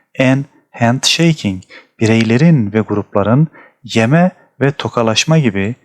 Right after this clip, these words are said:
yaygın uygulamalarını araştırmak için kullanılan bir takım metotları da kapsayan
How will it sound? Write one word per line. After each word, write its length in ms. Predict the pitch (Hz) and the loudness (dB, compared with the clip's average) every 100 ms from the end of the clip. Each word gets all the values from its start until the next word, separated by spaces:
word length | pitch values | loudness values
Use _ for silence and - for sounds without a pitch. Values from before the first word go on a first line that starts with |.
| _ _ | _ _
yaygın 680 | 117 113 127 123 170 175 160 | -2 0 0 2 4 4 2
uygulamalarını 960 | 147 131 131 127 120 117 107 98 101 127 _ _ _ | -2 -4 0 0 2 2 0 -2 -6 -6 _ _ _
araştırmak 720 | 143 147 135 - 113 98 90 - 175 | -2 -2 -2 -2 -2 -2 -6 -10 -6
için 420 | - 110 107 127 _ _ - | -4 -2 -4 -6 _ _ -8
kullanılan 840 | - 135 107 92 90 98 135 156 - - _ | -2 0 0 -2 -4 0 0 -2 -8 -20 _
bir 140 | 196 190 | 0 0
takım 400 | - 117 104 107 | -2 -6 -6 -2
metotları 600 | 147 - 110 - 98 - | -2 -2 -6 -6 -12 -14
da 100 | 117 | -14
kapsayan 680 | - 156 - 117 120 139 151 | -4 -4 -2 -2 0 0 -2